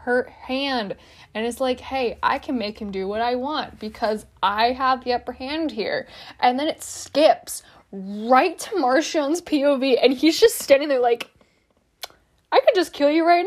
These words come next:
now. Should I kill her? Do I need to? No, I, I still need her for a little bit. No, I could kill her, though. You know, maybe 'cause she's kinda boring me, but also I need to tolerate her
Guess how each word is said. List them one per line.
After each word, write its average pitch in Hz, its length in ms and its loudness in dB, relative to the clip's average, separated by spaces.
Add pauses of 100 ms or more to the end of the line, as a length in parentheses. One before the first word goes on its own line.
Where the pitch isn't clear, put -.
(120)
now. 175 300 -2 (400)
Should - 220 -2
I 508 160 6
kill 311 280 4
her? 494 400 4 (600)
Do 349 140 4
I 508 260 6
need 466 60 -4
to? 349 60 -6
No, 294 180 2
I, 330 260 0
I 320 160 2
still 370 300 0
need 226 240 0
her 202 240 0
for 226 120 -4
a 226 60 2
little 214 280 2
bit. 208 180 -2
No, 294 100 6
I 370 240 4
could 440 160 0
kill 349 200 0
her, 359 200 2
though. 214 380 -2 (1000)
You 330 100 2
know, 370 260 4
maybe 440 180 2 (100)
'cause 427 140 0
she's - 160 -10
kinda 539 320 2
boring 320 420 4
me, 240 160 2
but 262 120 6
also 392 260 2
I - 20 0
need 427 140 0
to 359 80 -4
tolerate 294 600 0
her 214 500 0